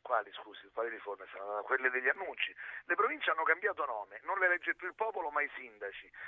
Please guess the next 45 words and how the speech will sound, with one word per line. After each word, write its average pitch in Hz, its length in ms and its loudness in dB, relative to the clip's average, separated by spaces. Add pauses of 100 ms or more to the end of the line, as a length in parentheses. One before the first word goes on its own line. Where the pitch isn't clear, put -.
(100)
ma 135 140 0
ci - 180 -2
saranno 226 380 6
e 170 80 2
costeranno 160 540 4
di 147 120 -4
più 127 180 -14
perché 110 260 -6
il - 40 -16
personale 151 420 0
delle 156 140 2
province 180 400 -2
inquadrato 151 480 2
con 143 160 -4
le 143 80 2
regioni 196 480 0 (300)
guadagnerà 160 560 4
in 127 60 -14
taluni 175 260 -6
casi 180 240 2
il 151 80 -10
ventisette 151 600 0
per 123 180 -6
cento 123 280 -6
in 110 80 -10
più. 95 180 -18 (300)
Quindi 175 220 -6
le 175 80 4
province 175 400 0
con 147 160 4
nome 180 180 4
cambiato 202 440 4
e 135 120 -4
senza 196 320 -4
elezioni 135 560 -4
non 262 260 0
si 214 80 -2
noteranno 131 600 2
perché 127 260 -8
il 175 60 -6
popolo 190 320 2
non 147 140 -8
va 147 100 4
a 147 80 0
votare, 120 400 0